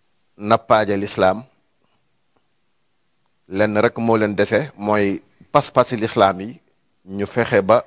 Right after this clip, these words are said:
nappaaje ko ba kenn dootu ko jàpp. Te nit ki su amul pas-pas nag, su boobaa day yomba noot, foo ko jaarloo mu jaar fa, loo ko xolloo moom rek lay xool.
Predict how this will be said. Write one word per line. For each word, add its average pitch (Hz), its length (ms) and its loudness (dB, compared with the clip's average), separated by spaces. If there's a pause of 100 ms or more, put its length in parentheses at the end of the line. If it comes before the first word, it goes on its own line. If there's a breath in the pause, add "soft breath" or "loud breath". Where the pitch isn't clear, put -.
nappaaje 107 540 -2
ko 113 180 -8 (300)
ba 98 160 -6 (100)
kenn 127 380 -2
dootu 123 260 0
ko 131 220 2 (140)
jàpp. 110 260 4 (1300)
Te 101 100 -10
nit 135 180 0
ki 120 120 -8
su 156 140 0
amul 151 240 2
pas-pas - 400 0
nag, 120 140 -2 (840)
su - 200 -10
boobaa 107 320 4
day 104 180 0
yomba 107 260 2
noot, 117 480 -2 (100)
foo 110 260 -2
ko 110 160 -4
jaarloo 101 440 2
mu 98 160 -6
jaar 104 240 4
fa, 156 240 -16 (640)
loo 101 260 -2
ko 95 180 0
xolloo 95 520 0 (180)
moom 95 200 -6
rek 98 160 -2
lay 90 140 2
xool. - 280 2